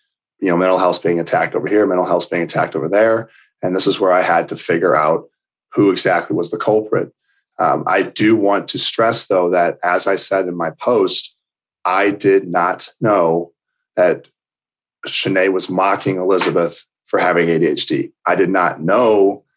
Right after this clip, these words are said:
that Elizabeth had, had A D H D until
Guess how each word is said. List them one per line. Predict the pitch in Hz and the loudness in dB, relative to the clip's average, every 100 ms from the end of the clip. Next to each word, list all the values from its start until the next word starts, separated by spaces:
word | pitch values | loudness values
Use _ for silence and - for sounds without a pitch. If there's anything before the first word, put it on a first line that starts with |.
| _ _ _ | _ _ _
that | 95 90 87 - | 0 2 0 -4
Elizabeth | 95 90 85 80 | -4 -2 -4 -6
had, | - - 113 - | -4 -2 0 0
had | 101 107 | 0 2
A | 104 | 2
D | 92 90 | 2 0
H | 85 - | 0 0
D | 107 - - _ _ - | 0 0 -6 _ _ -4
until | 92 90 - 104 98 95 | -2 -2 -2 2 2 2